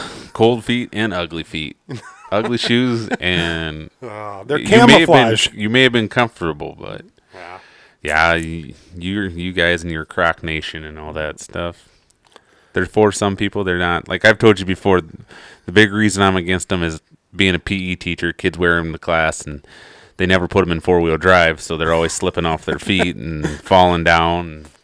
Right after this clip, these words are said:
Speaker 1: they don't strap up.
Speaker 2: The big reason you're against 'em is 'cause you're too proud, and you've talked crap about me for
Speaker 1: Well,
Speaker 2: so,
Speaker 1: <laughs> that's a
Speaker 2: for
Speaker 1: huge
Speaker 2: so
Speaker 1: part of it.
Speaker 2: long that now, now you're even like, "Golly, you know what? I think Scott's onto something." But I'm too proud, and I'm not gonna do it.
Speaker 1: It is what it is.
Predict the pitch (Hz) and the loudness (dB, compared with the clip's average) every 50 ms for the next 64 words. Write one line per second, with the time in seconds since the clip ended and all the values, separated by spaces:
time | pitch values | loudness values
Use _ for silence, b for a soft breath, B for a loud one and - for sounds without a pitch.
0 | _ _ - 85 92 95 92 67 - - - 101 85 85 82 - 95 87 73 57 | _ _ -2 0 0 0 0 -4 -4 0 4 6 6 6 4 4 2 0 0 -2
1 | - _ _ _ _ _ - 107 104 104 117 160 190 190 175 143 135 131 127 113 | -6 _ _ _ _ _ -14 -14 -4 4 6 6 6 6 6 4 4 4 2 -2
2 | 113 104 107 120 123 110 101 95 117 123 127 131 - - 98 95 98 98 98 98 | -4 -2 0 0 0 0 0 -2 0 0 0 0 -2 -4 -6 -6 -4 -4 -6 -6
3 | - - 123 113 98 98 90 - - - 156 139 - - - 123 127 123 107 95 | -6 -4 -4 -4 -4 -6 -8 -6 -2 0 0 0 -2 -2 0 0 2 2 0 -2
4 | 92 90 - 101 104 98 98 92 - - 139 139 123 - - - - - 139 147 | -2 -4 -8 -10 -10 -10 -10 -8 -4 0 0 0 0 -2 -8 -14 -6 -4 0 0
5 | 156 151 - 107 92 90 95 95 92 98 95 95 87 - 95 92 95 - - - | 0 0 -2 -4 -4 -4 -2 -2 -2 -4 -8 -10 -8 -6 -4 -2 -2 0 2 6
6 | 160 160 165 170 165 160 - - - - 165 180 - - - - - - 151 139 | 8 10 10 10 8 6 4 0 -4 0 2 2 2 0 0 0 4 6 8 8
7 | 117 - 190 240 180 180 180 180 165 - - 147 160 170 160 147 135 131 135 135 | 8 8 8 10 10 10 10 10 10 10 10 10 10 10 10 8 6 4 4 4
8 | 131 120 131 131 131 139 147 151 165 165 151 127 131 - - 143 135 143 147 165 | 4 2 2 0 2 4 6 8 8 8 8 6 2 -2 -2 0 4 6 8 8
9 | 170 156 143 135 139 139 143 127 127 120 117 110 101 104 - - 131 104 92 101 | 8 8 6 4 4 2 2 0 -2 -4 -4 -4 -6 -4 -2 -2 0 0 0 0
10 | 98 101 104 101 87 82 101 104 104 110 113 104 104 113 117 - 117 107 120 131 | 0 0 -2 -2 -4 -4 -4 -4 -2 -2 -2 -2 -2 -2 -2 -2 -2 -2 0 0
11 | 110 92 - - - 113 107 - - 113 117 123 113 98 - - 104 92 - - | -2 -2 -4 -2 0 0 0 0 0 -2 0 0 0 -2 -2 -4 -6 -6 -6 -10
12 | 90 B B B B B B B B - 120 147 185 - - - - 165 151 143 | -12 B B B B B B B B 0 4 4 4 2 2 -4 -2 -2 0 2
13 | - 170 165 - - 160 160 156 143 135 123 123 127 131 127 120 110 113 113 117 | 2 2 2 4 6 6 8 8 6 6 4 2 2 2 0 0 -2 -4 -6 -6
14 | 110 123 123 101 92 87 90 107 156 - - 95 87 80 78 73 76 73 71 73 | -6 -6 -6 -4 -2 0 2 2 2 2 4 2 4 4 4 0 0 -2 -4 -6
15 | 73 - | -10 -14